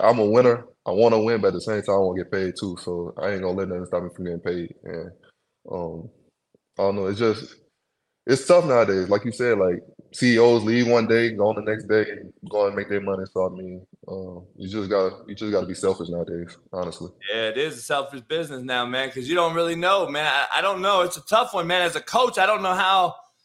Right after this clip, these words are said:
Speaker 2: the Harbaughs of the world or the coaches of the world now, it's, N F L's gotta be one of the toughest things, 'cause in college it's happening now with N I Ls and all this type of stuff. So it's basically professional football in college now, 'cause everyone in college is chasing the same bag.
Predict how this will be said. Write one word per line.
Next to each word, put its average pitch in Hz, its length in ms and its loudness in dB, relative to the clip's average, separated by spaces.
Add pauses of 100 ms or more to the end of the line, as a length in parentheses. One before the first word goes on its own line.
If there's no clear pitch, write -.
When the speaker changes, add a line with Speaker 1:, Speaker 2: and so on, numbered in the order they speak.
(340)
Speaker 2:
the 117 80 -4
Harbaughs 180 520 4
of 180 60 -2
the 170 80 -4
world 175 400 4
or 147 40 -4
the 131 60 -4
coaches 180 460 -2
of 160 60 -8
the 151 80 -8
world 156 280 -2
now, 151 360 0 (100)
it's, 143 220 -8
N 180 100 0
F 180 220 0
L's 175 180 -2
gotta 160 220 0
be 151 100 -8
one 147 160 -6
of 139 80 -10
the 120 60 -14
toughest 156 420 -4
things, 151 240 -6
'cause 139 140 -10
in 156 100 -6
college 226 460 2
it's 139 100 -10
happening 143 380 -2
now 160 220 0
with 143 100 -6
N 151 100 -4
I 147 200 0
Ls 143 260 0
and 135 100 -4
all 131 140 0
this 127 180 -6
type 131 240 -2
of 113 80 -18
stuff. 120 240 -4
So 127 120 -10
it's 147 120 -6
basically 143 380 -4
professional 147 520 -4
football 147 460 0
in 127 80 -6
college 170 380 -2
now, 156 320 -2
'cause 131 200 -10
everyone 156 420 -4
in 139 120 -8
college 185 380 0
is 135 80 -14
chasing 151 340 -6
the 135 80 -16
same 156 300 -4
bag. 175 380 2